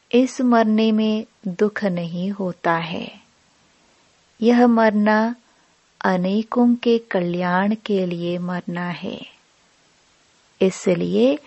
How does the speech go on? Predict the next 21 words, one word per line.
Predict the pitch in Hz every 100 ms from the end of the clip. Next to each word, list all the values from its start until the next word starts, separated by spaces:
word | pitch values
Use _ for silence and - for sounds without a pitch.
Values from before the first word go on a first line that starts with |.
| _ - _ _ -
इस | 277 -
मरने | 277 240 226 214 226 226
में | 233 233
मजा | 214 190 185 - 170
है। | 170 165 180 - - - _ _ _ _ _ _ _ -
दुख | 196 196 208 -
नहीं | 180 175 180 208 220
है, | 220 240 247 247 _ _ _ _
सुख | - - 214 190 190
है। | 170 180 - - _ _ _ _ _ - - _
कोई | - 269 285
बहाना | 247 208 202 208 214 220 220
नहीं | 214 190 175 165 180 175
करना। | - 170 165 160 - 196 - _ _ _ _ _ _ _ _ -
यह | 208 202
हो | 196 175 - 185
गया | 175 185 180 175
ना, | 170 202 220 202 _ _ _ _ _ _ _ _ _ -
इसलिए | 247 - 254 233 226 226 226
हो | 220 - 185 170
गया। | 175 - -